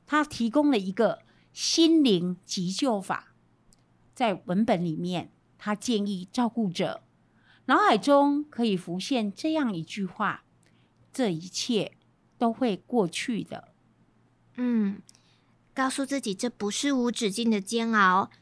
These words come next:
Speaker 2: 提醒自己这是有限度的苦痛，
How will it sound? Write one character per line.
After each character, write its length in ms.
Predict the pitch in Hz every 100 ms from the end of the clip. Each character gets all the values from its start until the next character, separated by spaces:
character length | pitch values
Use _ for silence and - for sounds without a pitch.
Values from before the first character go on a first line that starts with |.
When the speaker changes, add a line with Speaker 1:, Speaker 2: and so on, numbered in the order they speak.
| _ _
Speaker 2:
提 160 | - 226
醒 220 | 254 214
自 180 | 226 254
己 320 | 220 196 - _ -
这 100 | 240
是 200 | 254 233
有 220 | 208 -
限 260 | - 254
度 120 | 254 233
的 120 | 208
苦 240 | - -
痛， 320 | - 220 190